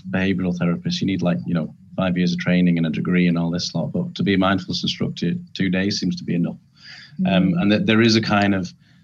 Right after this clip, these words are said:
Speaker 1: um, bit of a thing there. It's not to say that, you know, people can't, who would do the two days can't actually really,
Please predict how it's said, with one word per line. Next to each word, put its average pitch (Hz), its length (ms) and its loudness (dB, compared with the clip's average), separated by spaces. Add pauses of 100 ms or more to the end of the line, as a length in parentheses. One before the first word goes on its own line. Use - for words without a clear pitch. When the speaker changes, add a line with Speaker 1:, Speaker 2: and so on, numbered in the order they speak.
(200)
Speaker 1:
um, 92 600 2 (960)
bit 107 120 2
of 101 100 4
a 101 80 4
thing 107 300 4
there. 95 120 6
It's 90 140 2
not 135 180 4
to 123 80 2
say 117 300 4
that, 107 360 2
you 110 80 2
know, 98 240 0 (120)
people 110 260 0
can't, 101 360 2
who 104 140 2
would 95 280 0
do 123 220 2
the 117 80 0
two 98 200 0
days 87 260 2
can't 101 340 -2
actually 90 520 -4 (180)
really, 95 580 0